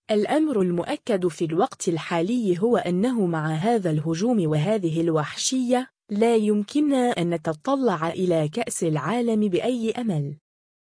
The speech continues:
وأضاف تاج أن القرار النهائي بشأن المشاركة في البطولة يعود إلى السلطات الرياضية. من المقرر أن تبدأ إيران حملتها في كأس العالم بمواجهة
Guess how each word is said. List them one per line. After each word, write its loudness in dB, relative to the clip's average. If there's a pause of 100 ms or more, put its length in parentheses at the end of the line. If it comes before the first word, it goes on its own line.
(120)
وأضاف 0
تاج 2
أن -2
القرار 0
النهائي 0
بشأن 0
المشاركة -2
في -6
البطولة 0
يعود 0
إلى 0
السلطات -4
الرياضية. 0 (680)
من 2
المقرر 2
أن -2
تبدأ 0
إيران -2
حملتها 0
في -6
كأس -6
العالم 2
بمواجهة 0